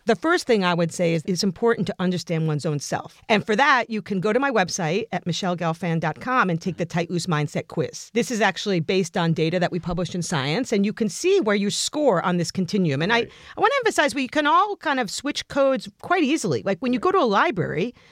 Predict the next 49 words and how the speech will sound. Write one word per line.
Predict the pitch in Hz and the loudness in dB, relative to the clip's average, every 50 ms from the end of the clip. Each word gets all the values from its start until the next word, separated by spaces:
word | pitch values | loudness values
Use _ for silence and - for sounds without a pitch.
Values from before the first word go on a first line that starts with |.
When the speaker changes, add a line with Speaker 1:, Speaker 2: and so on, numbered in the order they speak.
| - - 175 - | -20 -20 -18 -8
Speaker 1:
you | - 233 285 | -2 2 4
know, | 285 269 | 4 4
your | 269 240 277 285 294 | 2 2 0 0 0
tight | - - 277 311 320 311 - | 0 0 0 2 2 2 0
mindset | 285 269 311 339 - - 269 254 - | 0 2 2 2 2 0 0 0 0
kind | - 262 254 247 | 0 0 0 0
of | 262 208 - _ - - - | 0 -2 -4 _ -20 -12 -2
kicks | - 330 - - - | -2 -2 -2 2 2
in. | 392 339 175 127 | 2 2 2 0
Like, | - 202 190 | -2 -2 -2
you | 254 | -2
kinda | - - 311 294 262 247 | 0 2 2 4 4 6
know, | 294 359 370 269 | 6 6 4 4
this | 202 214 254 - | 2 -2 -6 -10
is | 277 339 | -8 -8
a | 349 | -6
tight | - 320 320 - | -2 -2 -2 0
context. | - 339 349 330 - 185 156 208 | 0 -2 -2 0 -2 -4 -2 -2
I | 208 | -4
can't | - - 262 240 | -2 -2 -4 -2
start | - 254 226 170 | 0 -2 -2 -2
doing | 247 240 226 | -2 -2 -2
all | 226 | -2
sorts | 220 247 - - | -2 -2 -2 -2
of | 190 | -2
weird | 175 208 220 190 - | 0 2 0 0 0
things. | 311 415 381 - - - - - - - - - | -4 -4 -4 -6 -8 -8 -16 -20 -20 -18 -6 -2
Speaker 2:
<laughs> | - - - - - 95 - - | -2 -2 -2 -2 -8 -6 -2 0
Right. | 87 87 85 80 | 2 2 2 2
Speaker 1:
Uh, | - - | 2 2
or | - 226 247 | 4 4 4
in | 262 | 4
the | 285 302 | 2 -2
classroom, | - - 440 539 466 - - 180 156 127 147 - | 0 2 2 2 2 0 -4 -6 -6 -6 -6 -2
for | - 359 | 0 4
the | 370 | 4
most | 381 381 381 - | 4 4 2 0
part. | - - - - - - - | -6 -8 -8 -8 -8 -4 -2
And | 294 302 311 | 0 2 2
then | 320 330 330 | 2 2 2
when | 330 311 | 2 4
we're | 320 320 | 4 2
at | 311 294 | 2 2
a | 285 | 0
party | - - - 330 370 359 254 208 - | -2 -2 -2 0 2 2 2 2 2
or | 190 180 | 2 2
in | 190 190 | 2 0
public | - 254 214 262 254 - | -2 -2 -2 -2 -2 -2
parks, | - 349 339 285 190 - - | -2 0 2 2 2 0 -4